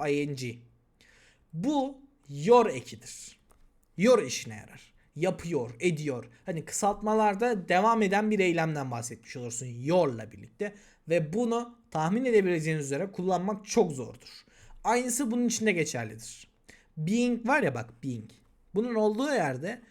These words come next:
bil ki sen bir your eki var. Şimdi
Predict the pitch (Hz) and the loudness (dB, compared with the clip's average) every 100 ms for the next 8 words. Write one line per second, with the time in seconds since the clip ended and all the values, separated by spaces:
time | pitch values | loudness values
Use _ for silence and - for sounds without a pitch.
0 | _ _ 185 285 269 - 175 262 - - | _ _ -2 -2 -2 -4 -6 -6 -14 -8
1 | - 202 226 - 196 233 185 156 214 139 | -2 0 -2 -6 -4 -2 -2 2 2 2
2 | 127 - - - - - _ _ - - | -4 -8 -20 -20 -20 -20 _ _ -20 -20
3 | - - - 277 233 120 | -20 -18 -12 -4 -2 -2